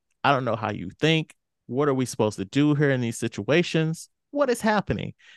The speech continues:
And it's like, this movie isn't even giving us a real opportunity to explore these characters. It's just, like you said, all right,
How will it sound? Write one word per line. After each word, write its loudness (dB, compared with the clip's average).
And 0
it's 2
like, 4
this 0
movie -2
isn't 0
even 0
giving 0
us 0
a -2
real 4
opportunity 0
to -4
explore -2
these -6
characters. -6
It's -2
just, 2
like -2
you -2
said, 2
all -4
right, -4